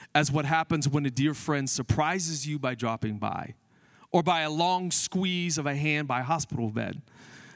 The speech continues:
uh, or the contentment and gratitude that people experience as they accompany, uh, church or prayer services as they worship God.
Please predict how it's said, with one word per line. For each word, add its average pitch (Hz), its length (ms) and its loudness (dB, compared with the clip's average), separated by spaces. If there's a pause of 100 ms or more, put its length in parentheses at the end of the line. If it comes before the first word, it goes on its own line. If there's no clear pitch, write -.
(180)
uh, 127 200 2 (100)
or 175 180 4
the 160 120 4
contentment 160 580 2
and 139 80 -2
gratitude 139 760 0
that 123 120 -4
people 139 260 0
experience 131 720 0
as 127 180 -2
they 123 160 2
accompany, 131 760 0 (560)
uh, 120 180 4
church - 640 0 (140)
or 120 360 -2
prayer 131 300 -2
services 113 760 -2 (340)
as 120 220 0
they 123 120 0
worship 113 540 -2 (380)
God. 104 280 -4